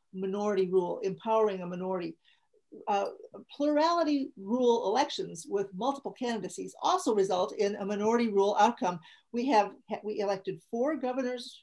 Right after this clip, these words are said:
in a row, four or four elections, gubernatorial elections in a row, was the governor elected with fewer than fifty percent of the vote. It was Jesse Ventura, it was Tim Pawlenty twice, and it was Mark Dayton's first election, all winning with, with a plurality rather than a majority.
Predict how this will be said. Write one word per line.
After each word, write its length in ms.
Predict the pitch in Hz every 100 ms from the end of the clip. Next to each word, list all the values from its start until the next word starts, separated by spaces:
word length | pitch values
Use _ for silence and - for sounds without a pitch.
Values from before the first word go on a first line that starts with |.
| -
in 100 | 190
a 40 |
row, 280 | 202 185 170 170
four 200 | 220 190
or 40 |
four 280 | - 226 196
elections, 680 | 180 202 208 - 160 165 - -
gubernatorial 400 | 196 190 196 185
elections 300 | 190 196 180
in 100 | 185
a 60 | 190
row, 320 | 175 180 175 _ _
was 140 | 190 185
the 100 | 185
governor 320 | 208 220 214
elected 400 | 190 196 202 180
with 160 | 175 -
fewer 260 | 240 233 226
than 160 | 202 196
fifty 240 | 214 214
percent 320 | - 185 190
of 60 | 175
the 60 |
vote. 180 | 165 165
It 80 | 170
was 100 | -
Jesse 300 | - 160 -
Ventura, 460 | - 156 247 262 285 _ _ _ 165
it 40 |
was 120 | 160
Tim 220 | - 208
Pawlenty 360 | 170 185 170 160
twice, 380 | 262 233 240 202
and 80 | 190
it 60 |
was 180 | - 190
Mark 220 | 190 190
Dayton's 280 | 190 190 180
first 260 | 185 175 -
election, 380 | 175 165 175 170 -
all 340 | 190 202 208 _ _ _ 185 185 - - 190
winning 460 | 240 233 226 220 _ 190
with, 180 | 196 190
with 320 | 196 190 196 180
a 40 |
plurality 680 | - - 196 196 190 196 175
rather 280 | 180 175 190
than 180 | 175
a 60 | 180
majority. 520 | 175 165 185 170 165